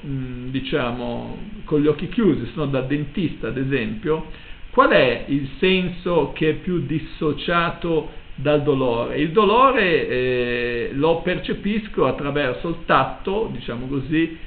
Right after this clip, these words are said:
soprattutto attraverso le sensazioni propriocettive, comunque attraverso sen-, eh, se-, sensazioni tattili. Eh, in questo caso quello che devo fare, rimanendo con gli occhi chiusi,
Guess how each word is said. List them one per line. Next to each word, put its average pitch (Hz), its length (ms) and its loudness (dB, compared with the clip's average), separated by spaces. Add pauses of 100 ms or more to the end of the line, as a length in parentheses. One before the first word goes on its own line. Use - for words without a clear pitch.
(140)
soprattutto - 500 -4
attraverso 156 460 2
le 147 140 0
sensazioni 185 560 -2
propriocettive, 139 1120 -4 (220)
comunque 170 420 -2
attraverso 143 500 -2
sen-, 143 240 -4
eh, 123 320 -6
se-, 160 400 -10
sensazioni 147 720 -6
tattili. 113 800 -4 (540)
Eh, 143 880 0
in 175 120 -4
questo 214 360 0
caso 151 480 2
quello 156 260 0
che 160 120 -2
devo 214 300 0
fare, 139 640 -2
rimanendo 143 680 -2
con 131 140 -2
gli 139 80 0
occhi 147 240 -2
chiusi, 139 640 -2